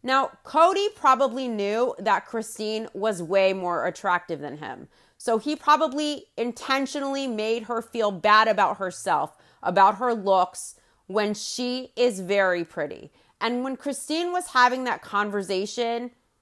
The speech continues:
in season one about Robin being the trophy wife, I was thinking personally that she was way prettier, honestly.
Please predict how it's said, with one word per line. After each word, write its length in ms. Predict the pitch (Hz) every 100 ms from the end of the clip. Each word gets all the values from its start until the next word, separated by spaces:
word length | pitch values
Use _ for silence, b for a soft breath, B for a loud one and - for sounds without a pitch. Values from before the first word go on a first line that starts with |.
| -
in 480 | 202 196 190 185 185 _ _
season 520 | 254 269 226 277 240
one 320 | 208 208 247
about 440 | 254 233 220 - 185
Robin 640 | 196 208 233 240 269 262
being 380 | 202 208 214 233
the 120 | 208
trophy 460 | - 196 180 185 240
wife, 400 | 262 269 302 - b b b
I 220 | 247 320
was 200 | 415 415
thinking 480 | - 285 285 269 269
personally 760 | - 294 339 294 269 247 247 -
that 300 | 220 254 -
she 340 | - 269 269
was 300 | 262 285 202
way 640 | 190 226 220 214 226 233 _
prettier, 480 | - 262 240 202 175
honestly. 720 | 127 160 147 139 - 76 58